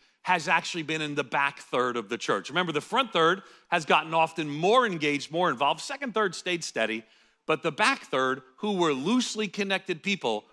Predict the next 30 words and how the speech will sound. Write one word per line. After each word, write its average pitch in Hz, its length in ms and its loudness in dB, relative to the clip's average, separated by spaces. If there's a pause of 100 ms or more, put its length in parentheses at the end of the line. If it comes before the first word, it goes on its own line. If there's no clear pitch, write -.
(120)
are 135 120 0
where 139 240 2
most 143 600 -2
of 127 200 -6
the 127 80 -4
disconnection 127 760 -8
has 117 220 -10
actually 101 560 -10
come. 90 280 -14 (1120)
In 117 120 -8
other 139 160 2
words, 98 340 -2
loosely 131 340 -4
connected 117 420 -8
people 95 320 -6
have 110 180 -6
sometimes 110 480 -8
become 92 380 -8 (400)
mostly 110 560 -2
disconnected 90 720 -10 (180)
and 101 140 -12
even 98 260 -8
permanently 107 500 -10
disconnected 87 640 -12
from 92 320 -10
the 92 100 -10
life 85 320 -10
of 82 120 -14
the 85 100 -12
church. - 420 -16